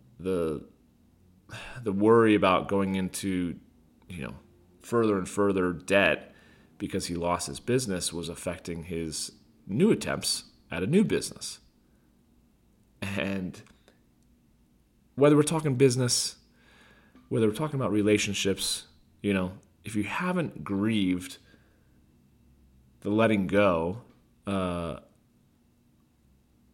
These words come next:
of our attachment to what we hoped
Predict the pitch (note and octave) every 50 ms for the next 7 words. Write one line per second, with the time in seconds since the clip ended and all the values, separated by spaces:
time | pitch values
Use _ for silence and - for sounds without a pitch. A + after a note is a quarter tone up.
0 | _ _ _ _ _ _ _ _ A2 G#2+ G#2 G#2 F#2+ F#2 F2+ F2+ - - - F#2+
1 | F#2 - - G#2+ E2 - - F#2+ F2 F2 F2+ F#2+ F#2+ - - - F#2 F#2+ F2+ -
2 | - - F2 E2+ E2+ - - - -